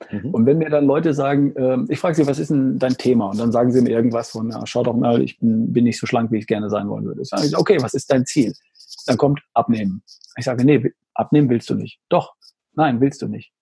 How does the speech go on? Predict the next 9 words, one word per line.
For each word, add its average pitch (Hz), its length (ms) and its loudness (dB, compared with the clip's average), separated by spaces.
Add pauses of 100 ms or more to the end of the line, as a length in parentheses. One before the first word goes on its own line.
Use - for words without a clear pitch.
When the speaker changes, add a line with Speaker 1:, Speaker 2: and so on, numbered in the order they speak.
Speaker 2:
"Doch." - 260 0 (320)
Speaker 1:
Mhm. 95 260 -8 (140)
Speaker 2:
"Nein, 139 260 0 (140)
glaube 101 200 2
ich - 80 -4
nicht." - 260 -10 (260)
"Wie 151 160 4
meinst 117 260 -2
du?" - 180 -8